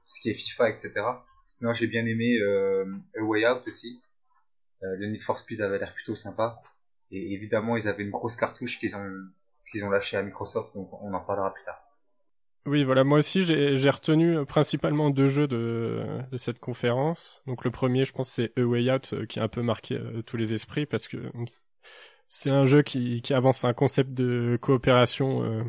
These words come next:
Speaker 2: très, très fort, et donc qui pourrait être, euh, très intéressant. Et j'ai retenu aussi le, euh, Star Wars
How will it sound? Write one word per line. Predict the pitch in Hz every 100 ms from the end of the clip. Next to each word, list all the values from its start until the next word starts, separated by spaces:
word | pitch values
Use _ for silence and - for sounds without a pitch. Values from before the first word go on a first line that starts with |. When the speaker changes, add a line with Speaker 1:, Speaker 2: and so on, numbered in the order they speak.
| 120 _ _ -
Speaker 2:
très, | - 131 123 120
très | - 120
fort, | - 185 147
et | 113
donc | 117
qui | -
pourrait | - 107
être, | - -
euh, | 117 113
très | - 117
intéressant. | 110 110 110 151 175 _ _ _ _ _ _ _ _ _ _ _ -
Et | 143 143
j'ai | 135
retenu | 123 160 180
aussi | - 196
le, | 165 151 139 135 131 135
euh, | 131
Star | - 165 143
Wars | 147 170 185